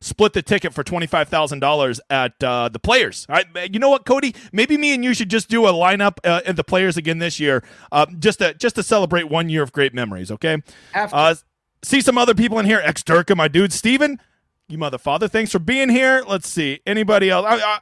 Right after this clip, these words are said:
Speaker 1: guys, be warned. Tambo is about eight thousand times better at interacting with the chat than I am. I just start talking, and at the end, I'm like, "Okay, now I will talk to these people." So you forgive me that I'm not good at this.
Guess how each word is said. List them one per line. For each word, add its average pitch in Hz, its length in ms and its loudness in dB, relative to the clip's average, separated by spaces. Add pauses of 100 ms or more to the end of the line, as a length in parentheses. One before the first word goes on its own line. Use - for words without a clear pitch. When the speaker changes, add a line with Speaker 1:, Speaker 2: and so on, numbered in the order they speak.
(100)
Speaker 1:
guys, 185 280 0 (220)
be 220 160 -4
warned. 117 480 -8
Tambo 202 300 -2
is 170 80 -8
about 156 260 -2
eight 185 220 -6
thousand 160 320 0
times 147 240 0
better 143 280 2
at 131 80 -4
interacting 135 460 -2
with 131 140 -4
the 117 40 -2
chat 139 300 0
than 120 100 -10
I 139 140 -2
am. 143 240 -4 (300)
I 165 80 0
just 160 320 -8
start 170 320 -2
talking, 165 400 0
and 156 120 -2
at 147 140 -6
the 147 160 -2
end, 147 140 -2
I'm 139 80 -6
like, 127 200 -4
"Okay, 147 240 -4
now 131 280 -2
I 131 80 0
will 117 100 -8
talk 120 240 -8
to - 80 -20
these 101 160 -10
people." 98 260 -10
So 160 120 -8
you 170 160 -8
forgive 135 400 -8
me 110 100 -8
that 104 140 -8
I'm 104 100 -8
not 98 180 -10
good 104 140 -12
at 92 80 -14
this. 92 260 -14